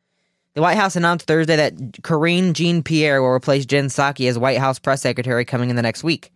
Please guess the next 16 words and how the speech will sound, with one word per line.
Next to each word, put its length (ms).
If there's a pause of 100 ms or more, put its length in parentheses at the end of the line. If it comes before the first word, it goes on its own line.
(520)
Jean-Pierre, 680
the 140
current 320
and 160
principal 380
deputy, 460 (600)
deputy 320
press 240
secretary, 400
will 80
become 220
the 60
first 300
openly 360
gay 360
person 480